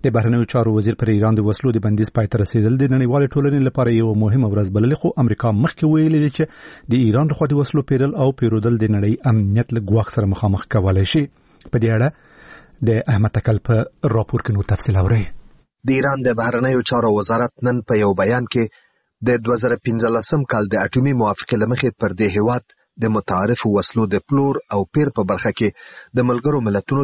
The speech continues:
Speaker 2: د بندیز د مهلت د ختمېدو خبر ورکړ او ویې ویل چې له ایران څخه او ایران ته د وسلو پر لیږد او په دې برخه کې پر ټولو اړوندو فعالیتونو او مالي خدماتو محدودیتونه نن چې د اکتوبر اتلسمه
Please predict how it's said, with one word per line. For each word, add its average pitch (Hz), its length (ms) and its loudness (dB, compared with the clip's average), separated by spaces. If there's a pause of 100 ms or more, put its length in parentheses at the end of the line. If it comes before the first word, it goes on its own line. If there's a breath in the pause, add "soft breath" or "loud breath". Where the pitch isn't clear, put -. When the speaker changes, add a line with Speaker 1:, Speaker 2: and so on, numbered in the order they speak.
(100)
Speaker 2:
د 92 160 -6
بندیز 104 380 -2 (460)
د 110 220 -2
مهلت 131 380 -2
د 101 100 -4
ختمېدو 98 560 -2
خبر 123 300 -2
ورکړ 98 260 -4 (140)
او 98 100 0
ویې 127 160 0
ویل 135 240 -2
چې 135 80 0 (460 loud breath)
له 139 120 2
ایران 147 200 -2 (100)
څخه 160 200 -4 (280)
او 117 60 2 (180)
ایران 135 340 -2
ته 92 100 -4 (300)
د - 20 2 (120)
وسلو 135 320 -2 (160)
پر 101 220 -4
لیږد 151 260 -2 (480 loud breath)
او 143 140 0
په 156 100 -2
دې 151 140 0
برخه 139 280 -4
کې 104 120 -2 (120)
پر 107 120 0 (200)
ټولو 143 220 2 (180)
اړوندو 117 420 0
فعالیتونو 104 640 0 (140)
او 98 40 0 (120)
مالي 101 240 -2
خدماتو 110 640 -2
محدودیتونه 101 800 -2 (520 soft breath)
نن 131 220 -4 (240)
چې - 160 -4
د - 20 -2 (180)
اکتوبر 110 480 -2 (200)
اتلسمه 107 520 -2